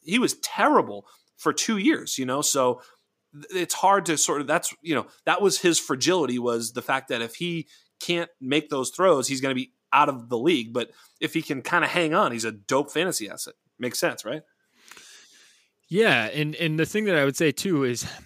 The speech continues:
Speaker 2: what, what's interesting to me is I think you can break down these quarterbacks into, like, roughly, and this is sort of a theory I'm working on, so I'll test drive it here. You can roughly break these guys down into, like, three different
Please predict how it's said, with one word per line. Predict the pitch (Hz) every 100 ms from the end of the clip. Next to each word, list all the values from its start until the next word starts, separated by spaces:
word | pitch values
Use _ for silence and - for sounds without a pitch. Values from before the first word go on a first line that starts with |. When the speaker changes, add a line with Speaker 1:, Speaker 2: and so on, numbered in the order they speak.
| _ -
Speaker 2:
what, | 165 175 180
what's | 170 156
interesting | 220 226 202 - 147 127
to | 135
me | 139
is | 131 113
I | 117 101 127
think | 190
you | 180
can | 160 143
break | 127 127
down | 131 127
these | 123 -
quarterbacks | 131 117 110 107 -
into, | 107 101
like, | 98 90 - _ _ _ _ _ _
roughly, | 160 147 151 - 85 - _ _ -
and | 123
this | 123 139
is |
sort | - 151
of | 131
a |
theory | - 143 135 113
I'm | 110
working | 107 107
on, | 104
so | 110
I'll | 95
test | - 139 -
drive | 113 101
it | 95
here. | 110 101 95 _ - - _
You | 247
can | 233
roughly | 160 151 170
break | 143 143 131
these | 131
guys | 123 120 117
down | 117 113
into, | 107 104
like, | 98 -
three | - 135 120
different | 113 - 110 98